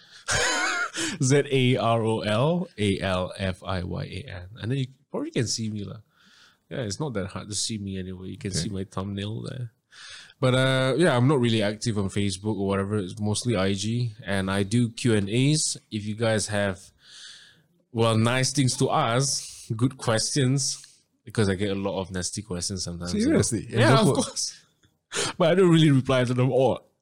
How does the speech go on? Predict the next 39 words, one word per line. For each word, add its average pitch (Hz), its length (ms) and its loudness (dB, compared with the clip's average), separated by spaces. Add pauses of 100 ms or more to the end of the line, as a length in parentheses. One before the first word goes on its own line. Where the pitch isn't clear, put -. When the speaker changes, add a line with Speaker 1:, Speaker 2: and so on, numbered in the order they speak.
Speaker 1:
If 120 180 0
I 113 80 2
do, 151 160 4
I 110 80 4
make 117 180 0
fun 104 180 -2
of 98 80 -8
them. 92 120 -12 (540)
So - 160 0
if 143 120 4
you 147 80 4
have 190 140 4
any 190 100 4
questions, 156 380 2
you 131 60 0
can 123 140 2
just 117 280 0
ask 113 240 -2
me 117 100 0
whenever 104 520 0
I 98 120 -6
drop 98 280 -6
my 98 100 -6
Q 101 160 -4
and 95 100 -2
A's. 101 240 -2
And, 107 340 -2 (340)
you 127 200 4
know, 117 180 4
during 117 240 0
these 110 200 -2
hard 107 240 -6
times, 101 420 -2
I 101 140 -4
do 104 260 0
it 104 120 -4 (200)
much 120 400 -2
more 101 200 -2
often. 95 360 -8